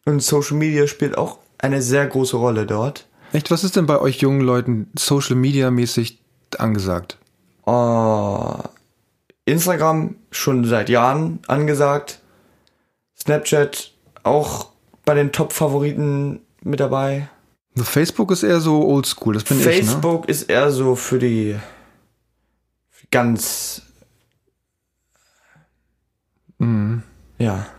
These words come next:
Speaker 1: ne?
Speaker 2: Okay, verstehe. Äh, ich bin ja auch bei Facebook, ähm, nicht mehr ganz so häufig unterwegs. Ich bin auch
Speaker 1: Ja.
Speaker 2: Instagram und Twitter ist, finde ich, auch ein sehr guter,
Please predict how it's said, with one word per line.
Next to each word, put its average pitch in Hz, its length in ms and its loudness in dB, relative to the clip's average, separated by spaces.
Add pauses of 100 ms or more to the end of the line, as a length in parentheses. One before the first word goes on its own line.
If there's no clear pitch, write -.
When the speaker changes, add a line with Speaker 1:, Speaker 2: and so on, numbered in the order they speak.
(140)
Speaker 1:
ne? 143 200 -4 (1200)
Speaker 2:
Okay, 120 320 0
verstehe. 107 600 -2 (120)
Äh, 104 320 -2
ich - 140 -6
bin 147 140 2
ja 143 80 4
auch 143 80 0
bei 123 120 0
Facebook, 110 540 -4 (220)
ähm, 104 500 -2 (300)
nicht 120 160 2
mehr 123 140 2
ganz 110 200 2
so 113 140 2
häufig 113 340 0
unterwegs. 113 460 -2
Ich 120 80 -2
bin - 160 0
auch 127 220 -2
Speaker 1:
Ja. 120 240 -6
Speaker 2:
Instagram 135 640 2
und 131 140 0
Twitter - 300 -2
ist, 104 120 -2
finde 110 240 -4
ich, - 80 -6
auch 107 140 -4
ein 107 140 0
sehr 110 200 -2
guter, 104 520 -2